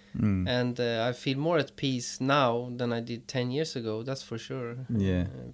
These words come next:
Speaker 2: but, um, there's still a long way to go. Uh, and, uh, I don't think I could have done it without ayahuasca.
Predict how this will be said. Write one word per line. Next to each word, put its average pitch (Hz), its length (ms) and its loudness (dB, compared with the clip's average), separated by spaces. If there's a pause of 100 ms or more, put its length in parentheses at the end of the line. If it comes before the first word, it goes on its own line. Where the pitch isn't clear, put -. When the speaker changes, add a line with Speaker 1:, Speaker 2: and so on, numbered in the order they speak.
Speaker 2:
but, 113 220 -8 (160)
um, 117 720 -8 (120)
there's 123 160 -10
still 143 300 -2
a 131 160 -2
long 123 160 2
way 120 160 0
to 120 140 -8
go. 123 340 -2 (880)
Uh, 113 540 -6 (1000)
and, 120 360 -4
uh, 117 320 -6 (920)
I 120 100 -6 (260)
don't 208 360 2
think - 680 0
I 123 80 -2
could 127 340 -6
have 117 260 -2 (300)
done 117 240 2
it 113 220 -6
without 117 840 -6 (560)
ayahuasca. 113 720 -6